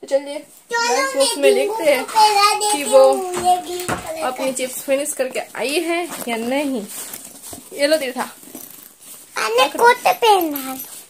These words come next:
Speaker 1: अभी ये देखो, गुड़िया के कपड़े ही चेंज कराने में
Speaker 2: आ, नहीं,
Speaker 1: वो बिजी
Speaker 2: सूट
Speaker 1: है।
Speaker 2: है।
Speaker 1: वाह, इसमें तो कुछ नहीं है, चिप्स पूरा फिनिश करके आई। तो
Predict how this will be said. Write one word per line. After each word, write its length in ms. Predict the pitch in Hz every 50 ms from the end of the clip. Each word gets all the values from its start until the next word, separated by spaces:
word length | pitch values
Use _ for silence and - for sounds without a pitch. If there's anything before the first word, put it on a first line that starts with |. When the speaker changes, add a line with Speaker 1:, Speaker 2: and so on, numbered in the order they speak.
| - -
Speaker 1:
अभी 220 | 220 233 262 254
ये 160 | 247 233 233 226
देखो, 200 | 240 240 254 214
गुड़िया 360 | 202 233 247 262 269 262 269
के 100 | 262 240
कपड़े 320 | - 240 233 - 262 254
ही 160 | 269 269 262
चेंज 280 | 240 - 240 247 247 233
कराने 400 | - 240 233 240 233 226 214 214
में 160 | 208 208 196
Speaker 2:
आ, 640 | 220 - - - - - - - 508 539 571 554 523
नहीं, 140 | 508 523 571
Speaker 1:
वो 80 | 453
बिजी 460 | - 480 571 571 571 508 453 - 466 440
Speaker 2:
सूट 80 | -
Speaker 1:
है। 220 | 466 440 427 359 285
Speaker 2:
है। 80 | - - _ _ _ _ _ 247
Speaker 1:
वाह, 720 | 240 277 294 330 392 440 466 466 427 381 339 311 285 262
इसमें 360 | 269 330 349 349 359 359 311
तो 140 | 339 330 311
कुछ 400 | 320 - _ _ - 415 403 427
नहीं 260 | 359 294 262 233 254
है, 220 | 240 202 226 - _ _ _ _ _ _ _ _ _
चिप्स 180 | - 330 339 339
पूरा 280 | - _ 370 453 622 571
फिनिश 260 | - 330 294 294 -
करके 220 | 269 262 247 233
आई। 240 | 233 220 220 233 240 - _ _ _ _ _ _ _ _ _ _ _ - 302
तो 300 | 311 330 415 440 440